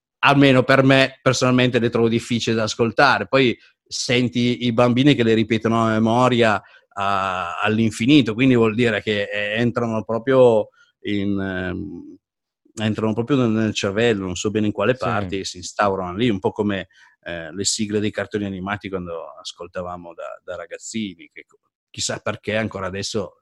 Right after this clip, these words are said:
Speaker 1: te le sai a memoria.
Speaker 2: Sì, sì,
Speaker 1: Però,
Speaker 2: sì, assolutamente. Se passa
Speaker 1: però
Speaker 2: ancora
Speaker 1: quello
Speaker 2: Dragon Ball, io la so, te la so cantare tutta.
Speaker 1: <laughs> Però, vabbè, e poi, eh, l'obiettivo,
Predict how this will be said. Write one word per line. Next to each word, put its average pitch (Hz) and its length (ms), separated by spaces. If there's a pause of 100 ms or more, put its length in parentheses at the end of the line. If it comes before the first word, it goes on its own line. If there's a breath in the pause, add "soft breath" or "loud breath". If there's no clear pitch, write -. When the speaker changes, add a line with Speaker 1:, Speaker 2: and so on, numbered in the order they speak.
Speaker 1:
te - 80
le 87 100
sai 85 220
a 80 60
memoria. 85 480 (100)
Speaker 2:
Sì, 151 360
sì, - 40
Speaker 1:
Però, 214 180
Speaker 2:
sì, 143 80
assolutamente. 127 480
Se 127 120
passa 139 300
Speaker 1:
però 185 120
Speaker 2:
ancora 151 200
Speaker 1:
quello 165 200
Speaker 2:
Dragon 143 400
Ball, 120 360
io 127 160
la 113 120
so, 117 220
te 107 140
la 98 80
so 113 120
cantare - 400
tutta. 117 300
Speaker 1:
<laughs> 175 920
Però, 220 400
vabbè, 151 360
e 143 120
poi, 139 400
eh, 120 420
l'obiettivo, 147 1120